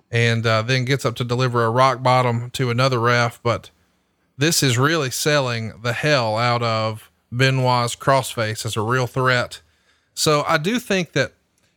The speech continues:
you know, with the criticism from Meltzer that, hey, these guys aren't exactly,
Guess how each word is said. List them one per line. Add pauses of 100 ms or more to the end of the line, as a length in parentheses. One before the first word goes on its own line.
you
know,
with
the
criticism
from
Meltzer
that,
hey,
these
guys
aren't
exactly,